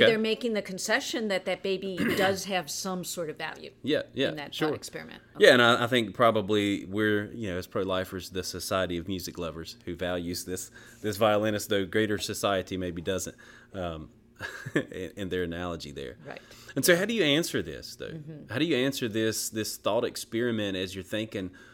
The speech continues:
Speaker 1: "Okay, if I unplug this person, like, do I have the right, if I find myself in this <laughs> predicament, as wild as the scenario sounds, um,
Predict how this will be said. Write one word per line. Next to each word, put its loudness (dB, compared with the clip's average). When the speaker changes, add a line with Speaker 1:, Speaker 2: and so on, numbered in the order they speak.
Speaker 1:
"Okay, -6
if -8
I -4
unplug -4
this -8
person, -8
like, -8
do 4
I 6
have -4
the -2
right, -6
if -10
I -4
find 0
myself 2
in -4
this -2
<laughs> -14
predicament, -6
as -4
wild 4
as 8
the -2
scenario 2
sounds, -2
um, 0